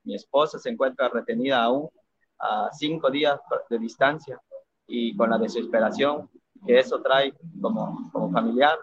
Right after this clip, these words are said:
preocupado, pero no solo pedimos por ellos, porque sabemos que hay transportistas que se sienten abandonados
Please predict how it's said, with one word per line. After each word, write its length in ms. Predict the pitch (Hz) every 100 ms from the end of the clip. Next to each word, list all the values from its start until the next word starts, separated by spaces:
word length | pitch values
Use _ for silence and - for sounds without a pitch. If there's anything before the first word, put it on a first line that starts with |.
| -
preocupado, 600 | - - - 139 151 151 - _ _ _ _ _ -
pero 760 | 135 127 123 123 120 117 117
no 120 | 123 147
solo 280 | 170 170
pedimos 340 | 156 151 165 160
por 160 | 135
ellos, 280 | 147 170 131 -
porque 220 | 120 110 120
sabemos 440 | 117 135 147 156
que 80 | 135
hay 160 | 131 147
transportistas 960 | 139 127 123 120 113 165 185 - 120 127 - - _
que 140 | 120
se 100 | 117
sienten 400 | 117 139 143 143
abandonados 800 | 127 117 113 110 110 151 170